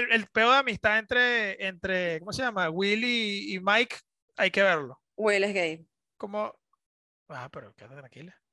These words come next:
Speaker 1: Quédate
Speaker 2: No,
Speaker 1: tranquila.
Speaker 2: no, no.
Speaker 1: ¿Por qué lo estás
Speaker 2: Yo
Speaker 1: sacando del closet?
Speaker 2: <laughs>
Speaker 1: ¿Estás tranquila?
Speaker 2: What?
Speaker 1: ¿Por qué lo estás
Speaker 2: Yo
Speaker 1: sacando del
Speaker 2: te-
Speaker 1: closet?
Speaker 2: <laughs> Yo
Speaker 1: Como
Speaker 2: solo
Speaker 1: que
Speaker 2: estoy
Speaker 1: Will es
Speaker 2: dando
Speaker 1: homosexual.
Speaker 2: predicciones.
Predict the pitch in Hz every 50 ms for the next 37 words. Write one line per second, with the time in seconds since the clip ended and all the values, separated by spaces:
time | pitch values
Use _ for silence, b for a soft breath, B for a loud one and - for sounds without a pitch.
0 | _ _ _ _ _ _ - 143 135 185 175 170 175 185 202 208 202 190 185 180
1 | 180 196 240 262 262 240 175 165 170 185 185 214 208 208 214 190 165 180 208 -
2 | - - _ _ _ _ _ _ _ _ _ _ _ _ _ _ - 262 202 202
3 | 403 - - 311 285 - - 381 - 165 - 226 233 - - 311 - - b b
4 | b b b b b b _ _ _ _ _ _ _ _ _ B B B B B
5 | - 156 151 151 - 440 392 - - 262 - - - 311 - - 480 427 - -
6 | - 392 - _ - 320 - _ _ _ _ - 370 415 - - - - - _
7 | _ 196 190 190 190 190 156 151 185 220 240 262 247 220 214 226 247 - 233 214
8 | 214 - 240 233 202 202 190 156 185 311 285 285 285 294